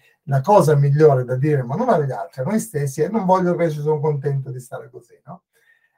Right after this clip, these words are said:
Eh, è un po' come, eh, quando noi ci prendiamo in giro perché abbiamo questi due chili di troppo e ce ne rendiamo, ce, ne rendiamo uno scherzo, ma in realtà non ci piace questa cosa.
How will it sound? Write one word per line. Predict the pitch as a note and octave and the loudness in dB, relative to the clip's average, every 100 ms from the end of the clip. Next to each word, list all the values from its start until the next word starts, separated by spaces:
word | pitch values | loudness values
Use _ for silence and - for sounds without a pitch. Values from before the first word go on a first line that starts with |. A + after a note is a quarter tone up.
| - | -20
Eh, | - D3+ C#3+ | -6 -4 -2
è | |
un | E3 F3+ - | -2 -2 0
po' | D3+ E3 E3+ C3 | 2 4 2 -4
come, | - D3+ C#3+ C#3 C3+ | 0 2 2 -2 -2
eh, | - C3 B2+ | -6 -12 -8
quando | C#3+ C#3+ C3+ | -6 -2 0
noi | D#3 | 0
ci | - | -2
prendiamo | C3+ C3+ C#3 D3+ | -8 -2 0 0
in | D3 | 0
giro | C3+ D#3 | 0 -2
perché | C3+ C3+ | -2 -6
abbiamo | B2+ C3+ C3 | -4 -4 -4
questi | B2+ C#3 | -6 -6
due | C3 D3 C3+ C3 | -2 0 -2 -6
chili | D3+ D3 | -6 -4
di | E3+ | -2
troppo | C#3+ C#3 C3+ C#3+ | 0 0 0 -4
e | C3+ C3+ | -4 -6
ce | D3 | -4
ne | C#3 | -2
rendiamo, | C#3+ C#3+ C#3 C3+ C3 _ _ _ _ | 0 0 -2 -4 -8 _ _ _ _
ce, | - D#3+ - - A2+ - | -10 -10 -10 -12 -12 -12
ne | D3+ D3+ | -8 -6
rendiamo | D3+ E3+ D#3 | 0 0 2
uno | D#3 | 2
scherzo, | D3+ F3 D3+ D3+ E3 | 0 2 2 2 -4
ma | C3+ | 2
in | |
realtà | E3+ D#3+ C#3+ C#3+ | 4 4 2 -4
non | B2+ | -6
ci | - | -12
piace | - E3+ B2+ - | -2 0 0 -8
questa | A#2 A#2 - | -16 -16 -16
cosa. | A#2+ - - - | -14 -14 -14 -20